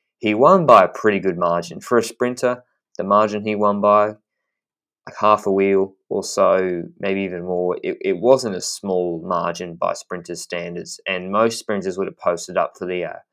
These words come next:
the finish line celebration with that sort of margin.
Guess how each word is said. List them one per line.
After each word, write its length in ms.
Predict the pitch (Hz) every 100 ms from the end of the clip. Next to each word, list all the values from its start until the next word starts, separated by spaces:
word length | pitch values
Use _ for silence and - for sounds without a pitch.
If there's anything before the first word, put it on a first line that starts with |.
| _ _ _ _ -
the 80 | 104
finish 420 | - 104 95 -
line 200 | 90 90
celebration 840 | - 87 87 90 90 - 92 85 _
with 140 | 92
that 180 | 92 85
sort 180 | - 92
of 60 |
margin. 500 | 85 85 87 87 78